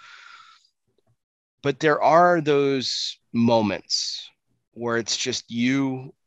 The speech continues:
and the cigar, and it, it's a perfect memory. It's the perfect moment in a lot of ways.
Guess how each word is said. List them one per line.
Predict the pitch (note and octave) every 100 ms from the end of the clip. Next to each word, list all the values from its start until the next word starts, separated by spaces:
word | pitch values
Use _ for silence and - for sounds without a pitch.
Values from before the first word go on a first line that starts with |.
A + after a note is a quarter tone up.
| -
and | G#2+ A2+
the |
cigar, | - A2+ G#2+ G#2 G2 F#2 F2 E2 _ _ _
and | F#2+ G2
it, | G2+ _ -
it's | A2 A2
a |
perfect | G2 - C3 A#2+ C3
memory. | A2 A2+ G#2+ G#2+ G#2
It's | G2 -
the |
perfect | - A#2+ - A2+
moment | A2 G#2 G2+ G2
in | G2+
a | G2
lot | G2+ G2
of | F2+
ways. | G2 F#2+ F2+ F2+ -